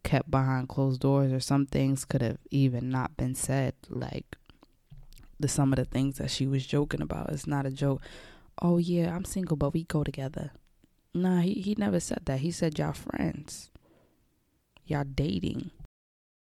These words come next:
It's an, it's an embarrassment. And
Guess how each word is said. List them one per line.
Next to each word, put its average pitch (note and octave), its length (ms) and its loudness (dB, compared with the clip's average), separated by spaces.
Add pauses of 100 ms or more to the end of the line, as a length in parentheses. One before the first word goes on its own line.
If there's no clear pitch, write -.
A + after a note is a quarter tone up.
(1120)
It's - 200 -4
an, C#3+ 280 0
it's C#3 220 -6
an C#3+ 100 -4
embarrassment. C#3+ 840 -2
And C#3 600 -2